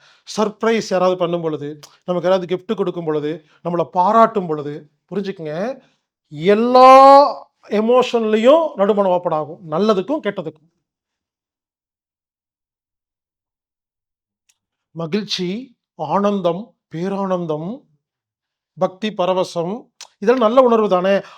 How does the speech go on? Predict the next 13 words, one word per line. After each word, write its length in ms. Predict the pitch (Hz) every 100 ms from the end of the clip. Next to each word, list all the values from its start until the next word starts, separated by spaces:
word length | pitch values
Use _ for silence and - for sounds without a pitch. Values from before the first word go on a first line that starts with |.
| -
அப்பவும் 360 | 214 294 320 247
ஓப்பன் 160 | 226
ஆகுதுங்கிறாங்க. 540 | 208 190 196 165 147 131 _ _ _ _ _ _ _ _ _ _ _ _ _ _ _ _ _ _ _ _ _ _ 277 _ _ _ _ _ _ _
கரப்பாம்பூச்சி 480 | 214 240 262 247 202
பார்த்து 160 | 226 233
பயப்படுறீங்க, 600 | 202 208 175 165 147 147
ஓப்பன் 260 | 185 180 170
ஆயிரும். 280 | 135 123 _ _ _ _ _ _ _ - - _ -
பாம்பை 240 | 202 262
பார்த்து 200 | 240 233
பயப்படுறீங்க, 460 | 196 202 190 175 156
ஓப்பன் 300 | 160 185 180
ஆயிரும். 260 | 156 135